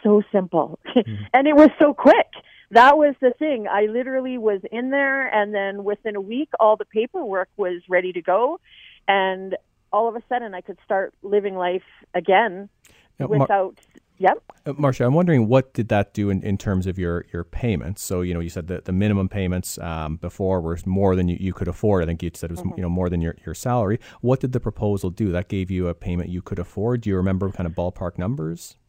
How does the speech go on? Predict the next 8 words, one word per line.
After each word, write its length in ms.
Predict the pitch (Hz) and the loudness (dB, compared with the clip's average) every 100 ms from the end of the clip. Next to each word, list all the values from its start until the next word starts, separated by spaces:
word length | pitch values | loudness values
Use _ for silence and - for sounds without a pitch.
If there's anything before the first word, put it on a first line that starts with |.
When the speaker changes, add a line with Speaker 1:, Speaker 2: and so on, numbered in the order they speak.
| - _ 226 | -20 _ 0
Speaker 1:
Oh, 320 | 254 247 214 | 2 2 0
yeah. 360 | 220 190 180 - | -2 -4 -6 -8
Um, 340 | 214 202 208 - | -8 -8 -10 -6
I, 440 | 233 247 247 240 - - 214 | -4 -4 -8 -16 -18 -14 -14
my 280 | 226 226 226 | -6 -4 -4
payments 460 | - 240 247 262 _ - | -6 -8 -8 -12 _ -16
went 300 | 196 196 185 - - | -8 -6 -6 -8 2
from 420 | 190 175 175 | 4 4 0